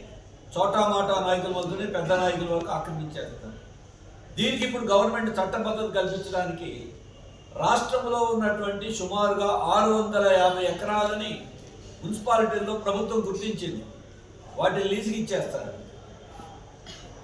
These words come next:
ఇది ఈరోజు ఈ చిట్ట విజయవాడ నగరంలోనే కూల్చివేతలు, కబ్జాలు,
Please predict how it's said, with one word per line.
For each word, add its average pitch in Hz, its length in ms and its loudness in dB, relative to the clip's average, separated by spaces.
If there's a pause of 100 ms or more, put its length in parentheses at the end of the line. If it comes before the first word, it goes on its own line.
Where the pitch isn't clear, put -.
(1500)
ఇది 277 180 -2 (480)
ఈరోజు 247 400 8 (680)
ఈ 185 40 -2 (120)
చిట్ట 190 200 -6 (1000)
విజయవాడ 208 400 6 (140)
నగరంలోనే 196 600 2 (920)
కూల్చివేతలు, 220 720 0 (880)
కబ్జాలు, 208 520 2